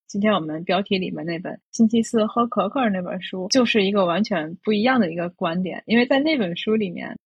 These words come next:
他是描述的，通过一个人，他在这个自己的故事里面，他肯定是自己的主角，就我们每个人在自己的故事里面肯定都是主角。然后你会发现，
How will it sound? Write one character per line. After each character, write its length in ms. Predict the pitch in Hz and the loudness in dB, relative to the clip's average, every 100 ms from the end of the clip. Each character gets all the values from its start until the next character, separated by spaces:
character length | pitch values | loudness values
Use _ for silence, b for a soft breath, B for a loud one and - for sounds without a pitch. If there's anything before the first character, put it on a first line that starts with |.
| - | -4
他 220 | 220 240 | 2 4
是 100 | 277 | 6
描 260 | 220 165 185 | 4 4 0
述 240 | - 220 | 2 2
的， 280 | 180 160 - | 2 -2 -2
通 80 | 311 | 0
过 140 | 311 | 2
一 120 | 220 | 4
个 160 | 214 233 | 2 0
人， 280 | 180 - - - | 0 -4 -8 -6
他 140 | 254 | 0
在 100 | 277 | 2
这 100 | 277 | 2
个 100 | 262 | 2
自 60 | 302 | 2
己 60 | |
的 100 | 208 | 0
故 160 | 160 262 | 0 -2
事 140 | 247 | -2
里 60 | 196 | -4
面， 80 | 170 | -4
他 80 | 214 | -6
肯 120 | 175 | -6
定 80 | 170 | -6
是 80 | 185 | -4
自 100 | 214 | -2
己 80 | 180 | -2
的 100 | 185 | -4
主 200 | 185 160 | -6 -10
角， 140 | - 165 208 _ | -10 -12 -12 _
就 120 | 226 202 | 0 0
我 120 | 190 | 2
们 100 | 190 | 2
每 180 | 214 170 | 0 0
个 100 | 190 | 0
人 80 | 208 | 0
在 120 | 226 | 0
自 140 | 226 | -2
己 80 | 233 | -4
的 160 | - - | -4 -10
故 200 | - 214 | -2 -2
事 120 | 214 | -2
里 60 | 185 | -6
面 120 | 175 | -6
肯 140 | 180 165 | -8 -6
定 80 | |
都 120 | 185 202 | -2 0
是 80 | 196 | -2
主 180 | 175 | -6
角。 140 | 165 - - - - | -8 -10 -10 -12 -4
然 120 | 240 | 0
后 280 | 339 311 285 | 4 4 4
你 120 | 233 | 0
会 140 | 214 233 | 0 2
发 180 | 277 285 | 0 -2
现， 320 | 285 247 | -4 -4